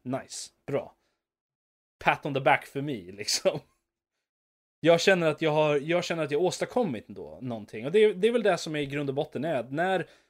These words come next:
när jag har fått bort alla pluppar på kartan, eh, eller bockat av dem, eller gråt ut dem, eller vad man nu gör för någonting.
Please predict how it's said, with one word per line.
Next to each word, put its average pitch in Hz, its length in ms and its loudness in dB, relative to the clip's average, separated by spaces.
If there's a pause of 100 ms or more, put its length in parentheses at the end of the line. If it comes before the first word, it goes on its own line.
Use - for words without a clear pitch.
(100)
när 208 220 2
jag 170 220 4
har 147 360 2 (240)
fått 156 180 -2
bort 165 380 0
alla 123 280 -2
pluppar 120 340 -6
på 117 80 -12
kartan, 123 560 -8 (960)
eh, 110 480 0
eller 139 180 2
bockat 123 360 -4
av 113 200 0
dem, 107 160 -8
eller 110 220 -2
gråt 113 460 -2
ut 110 240 -8
dem, 104 140 -10
eller 101 180 -10
vad 110 220 -6
man 104 140 -8
nu 101 100 -12
gör 92 160 -10
för - 140 -20
någonting. 104 440 -20